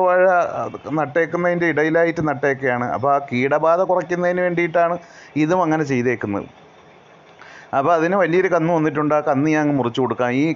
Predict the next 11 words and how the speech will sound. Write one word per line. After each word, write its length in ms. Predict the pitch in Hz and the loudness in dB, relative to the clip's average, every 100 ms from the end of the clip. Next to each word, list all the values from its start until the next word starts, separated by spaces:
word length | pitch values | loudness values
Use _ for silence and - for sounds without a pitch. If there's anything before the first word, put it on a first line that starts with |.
| - | 0
കുല 180 | 156 180 190 | 2 2 2
വന്നതിന് 340 | 185 185 185 185 | 0 -2 -2 -2
ശേഷം 240 | 175 180 170 | 0 0 0
വരുന്ന 220 | 156 156 165 160 | 0 0 -2 0
കന്നുകൾ 340 | 139 151 151 151 143 | 0 2 2 2 0
നിങ്ങൾ 140 | 143 147 | 0 0
ഇത് 100 | 131 139 | 0 0
കണക്ക് 220 | 135 135 143 | -2 -2 -2
കട്ട് 180 | 117 - | -4 -2
ചെയ്ത് 140 | 131 135 | 0 0
കൊടുക്കണം. 340 | 113 113 110 | 0 -2 -4